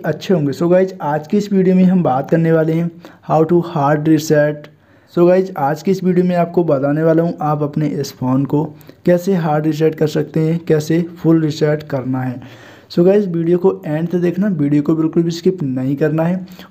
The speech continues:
और अगर आप हमारे channel पर पहली बार आए हैं तो प्लीज़ से channel को subscribe करके bell icon को press कर देना है, जिससे कि आपको हर आने वाली video की notification मिलती रहे।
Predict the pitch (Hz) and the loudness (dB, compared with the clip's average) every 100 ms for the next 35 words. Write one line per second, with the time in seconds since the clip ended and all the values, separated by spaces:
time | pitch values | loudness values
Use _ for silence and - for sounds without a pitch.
0 | _ 151 175 180 180 180 175 165 160 170 | _ 2 4 4 2 0 0 0 0 -2
1 | 147 139 143 165 160 156 156 156 156 160 | -2 -2 -4 -2 0 2 4 2 2 0
2 | 185 185 - - - 185 - 208 220 226 | -2 -4 -14 -20 -2 -2 2 0 2 0
3 | 220 175 170 170 175 170 - 160 - 175 | 2 0 -2 -2 -2 -4 -4 -4 -2 -4
4 | 170 165 147 151 143 139 - 143 139 143 | -2 -2 -2 0 2 0 -2 -4 0 -2
5 | 143 139 127 139 - - - 143 123 120 | -2 -4 -2 -2 -4 -10 -2 -2 0 -2
6 | 113 113 - - - - 151 165 156 170 | -2 -2 -4 -16 -20 -4 -2 0 2 4
7 | 160 160 175 170 170 - 143 165 185 190 | 2 0 0 0 -2 -4 -2 2 4 2
8 | 185 185 185 185 175 151 147 156 190 214 | 0 -2 0 0 0 -2 -4 -4 -2 -2
9 | - - 151 147 123 120 113 | -4 -4 0 0 -2 -6 -6